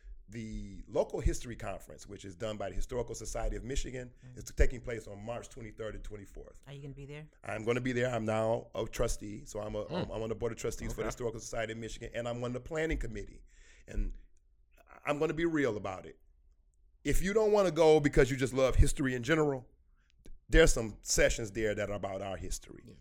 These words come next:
Speaker 1: that I made sure happened. So one of them is about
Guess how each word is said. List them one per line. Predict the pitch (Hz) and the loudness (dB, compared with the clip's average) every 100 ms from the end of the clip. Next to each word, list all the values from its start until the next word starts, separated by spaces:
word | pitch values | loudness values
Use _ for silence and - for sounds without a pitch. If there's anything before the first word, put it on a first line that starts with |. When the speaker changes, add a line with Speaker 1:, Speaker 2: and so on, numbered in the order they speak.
| - | -2
Speaker 1:
that | 110 | 2
I | |
made | 120 117 113 | 4 2 2
sure | - 135 110 | 0 0 0
happened. | 101 95 - - - - - | -2 -8 -10 -16 -20 -20 -20
So | - 113 | -6 -2
one | 107 156 | 4 6
of | 196 135 | 6 4
them | 123 113 | 2 2
is | - 117 104 | 0 -2 -2
about | 98 104 98 90 | -2 -2 -4 -6